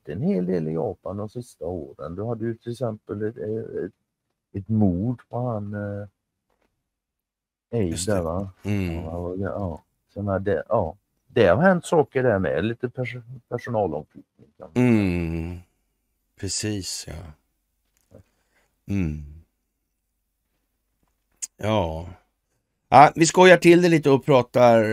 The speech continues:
Speaker 2: eh, Calcutta.
Speaker 1: <laughs> Ja, det är ju alltid roligt. Kan det handla om knappar?
Speaker 2: Ja.
Speaker 1: Jag tror.
Speaker 2: Ja, ja, ja, ja. De, de, de drar linor på kommunhusets fönsterbläck, nämligen.
Speaker 1: Ja, jag läste den artikeln i natt. Man bara, ja.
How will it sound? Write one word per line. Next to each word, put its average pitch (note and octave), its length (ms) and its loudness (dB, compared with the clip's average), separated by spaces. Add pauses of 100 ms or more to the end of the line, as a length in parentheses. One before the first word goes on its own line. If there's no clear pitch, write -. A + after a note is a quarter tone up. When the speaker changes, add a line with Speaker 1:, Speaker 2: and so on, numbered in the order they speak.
Speaker 2:
eh, C2+ 600 -2 (240)
Calcutta. A#2+ 500 0 (1400)
Speaker 1:
<laughs> - 180 -6
Ja, D3+ 80 8
det A#2+ 80 4
är - 20 2
ju A2+ 100 4
alltid G#2 340 0
roligt. E2+ 580 -6 (280)
Kan A#2 140 -2
det B2+ 100 4
handla A2+ 280 2
om A#2 100 -2
knappar? A2+ 640 2
Speaker 2:
Ja. B2 80 -4
Speaker 1:
Jag G2+ 100 -2
tror. F2+ 300 -4
Speaker 2:
Ja, D3 280 12
ja, B2+ 200 10
ja, A2+ 160 8
ja. G#2 220 4
De, G#2+ 120 2
de, C3+ 240 4
de C#3+ 220 6
drar C#3+ 140 8
linor C#3+ 360 6
på B2+ 180 -4
kommunhusets A#2 800 0
fönsterbläck, G2 720 -4
nämligen. D2+ 360 -6
Speaker 1:
Ja, G#2 320 8
jag G2 280 6
läste G2 440 4
den F2 300 -2
artikeln D2+ 600 -8
i C#2 40 -14
natt. D#2 380 -8
Man E2 220 -6
bara, D#2 260 -2 (200)
ja. F2+ 200 -4